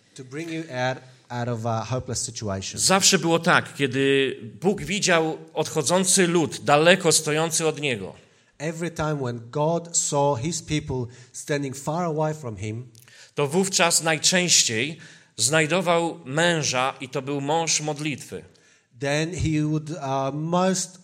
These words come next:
Speaker 1: of the time he would find a man, a man you, who was a person of faith, of prayer.
Speaker 2: Y, takim przykładem może być, e,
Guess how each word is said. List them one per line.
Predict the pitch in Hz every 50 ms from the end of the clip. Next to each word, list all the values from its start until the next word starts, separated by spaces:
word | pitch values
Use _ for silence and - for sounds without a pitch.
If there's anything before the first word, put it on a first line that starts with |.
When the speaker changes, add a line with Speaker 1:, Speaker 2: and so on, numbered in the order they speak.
| _ -
Speaker 1:
of | 147 143 135
the | 147
time | - - 151 143 143 143
he | 135 135
would | 135 135 127
find | - - 151 151 151 165 165 175
a | - 139
man, | 139 139 139 135 139 143 151 151 151
a | 127
man | 131 135 139 147 156 165 175 165 - -
you, | 139 127 139 143 147 - - - 104 117
who | 143 143
was | 139 135 127 131 - -
a | - 110
person | - 147 151 156 151 - - 165 175
of | 160 156 -
faith, | - - 139 120 104 98 95 - -
of | 123 117 117 -
prayer. | - - 131 117 95 90 87 92 - _ _ - - - - _ _ _ _ -
Speaker 2:
Y, | 120 131 135 135 147 147 143 143 -
takim | 196 175 180 - 175 151
przykładem | - - 175 175 175 185 185 170 170 160
może | 160 165 160 151 156 160
być, | 127 151 160 156 - - 165
e, | 160 156 156 151 151 151